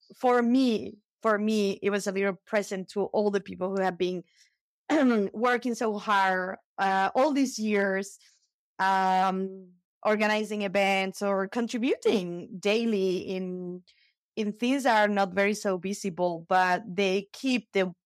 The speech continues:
project alive thanks to those people. And so it was a little bit of a thank you, like a present. We wanted this event to be like a present and a thank you. So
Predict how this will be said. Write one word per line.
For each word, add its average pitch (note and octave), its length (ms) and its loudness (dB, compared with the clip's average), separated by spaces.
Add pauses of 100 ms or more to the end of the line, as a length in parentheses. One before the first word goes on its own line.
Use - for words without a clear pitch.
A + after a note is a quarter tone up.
(140)
project F3+ 480 2
alive D3 480 -4 (600)
thanks G3 240 -2
to F#3 120 -4
those E3+ 300 -4
people. E3 540 -2 (160)
And F3+ 420 2
so A3 120 -2
it A3 100 4
was A3 160 0
a A3 60 2
little G3+ 260 2
bit G3 220 -2 (160)
of F3+ 220 -2
a E3+ 360 2 (100)
thank C4+ 320 2
you, F3 280 -8
like F#3 180 0
a G3 60 -6
present. G3+ 520 0
We A#3 100 0
wanted B3 400 2
this G#3 180 -2
event F#3+ 260 0
to F#3+ 60 -10
be F#3 160 0
like F3+ 180 -2
a E3 60 0
present F3 580 -6 (400)
and A3 160 4
a F#3+ 60 4
thank E3+ 400 -4
you. E3 160 -4 (340)
So E3+ 560 -2